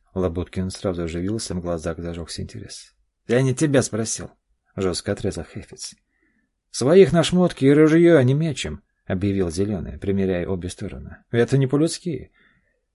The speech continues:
Он видел Хейфица за игорным столом и знал, как с ним следует обходиться. «Откуда знаешь тогда?» успокоился старик. «Птичка напела, я все проверил. А если в доме кого встретим,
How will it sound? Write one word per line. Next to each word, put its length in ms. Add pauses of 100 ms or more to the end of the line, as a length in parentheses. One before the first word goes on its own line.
(180)
Он 160
видел 280
Хейфица 800
за 180
игорным 400
столом 400
и 40
знал, 260
как 200
с 100
ним 220
следует 400
обходиться. 640 (680)
«Откуда 360
знаешь 340
тогда?» 360 (460)
успокоился 580
старик. 360 (800)
«Птичка 400
напела, 560
я 140
все 160
проверил. 480 (680)
А 140
если 260
в 60
доме 280
кого 300
встретим, 560